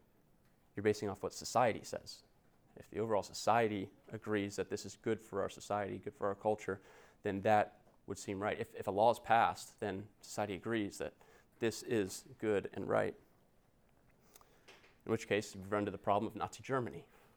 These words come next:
They thought a lot of things were okay. We can't base our standard on ourselves. We can't base our standard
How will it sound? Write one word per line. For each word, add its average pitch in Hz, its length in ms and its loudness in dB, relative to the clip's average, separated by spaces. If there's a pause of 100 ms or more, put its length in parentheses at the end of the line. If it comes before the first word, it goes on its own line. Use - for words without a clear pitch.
(580)
They 95 260 -4 (100)
thought 101 180 -2
a 107 60 -6
lot 120 160 0
of 127 60 -12
things - 460 -12 (580)
were 104 120 -2
okay. 92 380 -4 (2000)
We - 200 -18
can't 110 180 -2 (300)
base 117 380 0
our 107 100 -6
standard 110 680 -6 (340)
on 104 180 -4
ourselves. 107 500 2
We 131 80 -6
can't - 220 -8
base 98 200 -4
our 85 80 -2
standard 101 500 -4